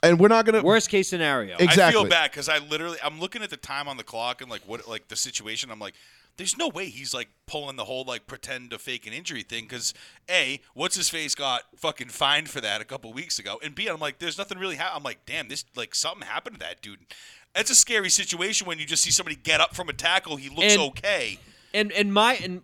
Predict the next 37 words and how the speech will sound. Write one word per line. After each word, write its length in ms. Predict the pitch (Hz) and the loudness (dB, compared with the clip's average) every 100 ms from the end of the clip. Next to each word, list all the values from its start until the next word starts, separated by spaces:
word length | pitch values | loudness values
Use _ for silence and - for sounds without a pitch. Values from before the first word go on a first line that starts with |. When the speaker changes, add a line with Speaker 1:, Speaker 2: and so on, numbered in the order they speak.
| - | -12
Speaker 2:
you 180 | 160 208 | -6 2
guys 220 | 262 190 | 4 4
both 180 | 190 - | 0 -2
said 200 | 165 151 | -4 -2
it, 60 | |
and 120 | 135 156 | -2 0
I 80 | |
had 140 | 175 170 | 2 2
it 80 | 135 | 2
on, 220 | 139 135 | -2 -2
like, 100 | 117 | -4
my 260 | 120 113 | -4 -2
iPad, 200 | 113 127 | -2 -4
and 100 | 113 | -4
I 60 | 113 | -4
was, 100 | 113 | -4
like, 100 | 107 | -4
watching 320 | 101 113 110 | -4 -4 -4
something 240 | 120 104 104 | -10 -8 -8
else 180 | 104 | -8
and 120 | 110 107 | -8 -6
watching 240 | 104 104 | -8 -8
the 60 | 98 | -12
game, 140 | 104 | -10
'cause, 100 | 117 | -10
you 60 | 151 | -8
know, 80 | 160 | -4
I 80 | 147 | -4
do, 240 | 135 160 | -4 -6
like, 160 | 139 117 | -6 -6
I 100 | 131 | -6
multitask. 540 | 156 180 165 131 107 98 | 0 0 0 -6 -10 -6
I'm 80 | 151 | -4
with 100 | 180 | 6
Speaker 1:
Same. 140 | 175 | 6
Speaker 2:
my 60 | 147 | 6
wife. 340 | 147 147 | 4 2